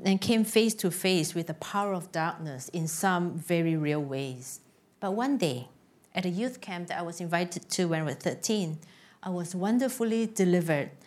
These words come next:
by the even more excellent, more profound love of Jesus and his mightier Holy Spirit. And so, for some of you,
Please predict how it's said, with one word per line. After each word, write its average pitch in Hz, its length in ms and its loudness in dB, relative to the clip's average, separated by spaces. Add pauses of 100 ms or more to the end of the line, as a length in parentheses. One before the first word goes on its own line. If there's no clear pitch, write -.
(160)
by 160 100 0
the 156 200 -4 (220)
even 254 580 2 (580)
more 202 260 0
excellent, 180 760 -2
more 180 200 0
profound 175 640 -2
love 160 220 0
of 156 120 -6
Jesus 147 580 -8
and 151 160 -2
his 147 300 -6
mightier 156 680 -8 (140)
Holy 147 320 -6
Spirit. 131 480 -12 (1700)
And 247 120 6
so, 247 360 4
for 214 160 0
some 277 260 2
of 196 140 2
you, 190 400 2